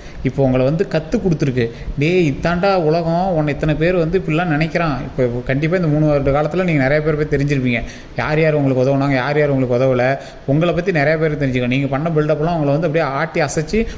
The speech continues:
மத்தவங்க முன்னாடி உங்களை வந்து ஒரு பைத்தியக்கார வேஷம் போட வச்சிருக்கோம்.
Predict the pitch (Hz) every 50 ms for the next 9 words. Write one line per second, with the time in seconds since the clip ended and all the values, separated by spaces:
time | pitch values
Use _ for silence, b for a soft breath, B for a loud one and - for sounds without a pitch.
0 | B - 165 - 170 156 147 156 170 180 175 160 147 139 135 143 165 156 135 143
1 | 131 151 156 175 160 160 156 147 143 143 135 139 135 127 131 131 123 - 131 120
2 | 117 113